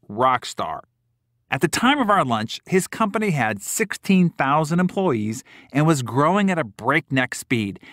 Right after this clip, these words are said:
They were building two hundred homes a day. Can you imagine that? Give it a try. Picture for a moment one of those large,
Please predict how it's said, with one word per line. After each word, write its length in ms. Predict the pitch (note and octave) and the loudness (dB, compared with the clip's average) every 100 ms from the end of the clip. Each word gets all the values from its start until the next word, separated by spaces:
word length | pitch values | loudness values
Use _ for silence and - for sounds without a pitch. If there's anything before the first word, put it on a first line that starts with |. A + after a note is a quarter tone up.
| - - | -12 0
They 140 | D3+ | 4
were 140 | F#3 | 4
building 420 | F3 F3 E3 E3 D#3 | 4 2 4 2 0
two 260 | - A3+ C4 | -4 -2 -2
hundred 460 | - G#3+ F#3+ G3+ | 0 0 0 -2
homes 420 | - C#3 A#2 A#2 - _ _ | 0 2 2 0 -6 _ _
a 160 | C3+ C3 | 0 0
day. 560 | G#2 C#3 G2 C#2+ - _ - | 2 0 0 -8 -20 _ -8
Can 160 | - G#3 | 0 0
you 100 | F4+ | 2
imagine 380 | C#4+ G3+ G3+ A3 | 0 0 0 0
that? 160 | A#3 G3 - - | 0 -4 -20 -4
Give 120 | C4 C4+ | 0 0
it 60 | |
a 60 | A3+ | 0
try. 260 | - G2+ - _ | 0 -2 -4 _
Picture 300 | C4+ C4+ B3+ | -2 0 -2
for 160 | - A3+ | 0 2
a 60 | |
moment 360 | F#3+ E3 E3 - _ _ | 4 2 0 -2 _ _
one 220 | A#2 F3+ | 0 2
of 120 | A3 D3 | 2 2
those 260 | C3 A2+ | 0 0
large, 540 | G#2+ D3+ F3+ F3+ E3+ | 0 2 4 2 -2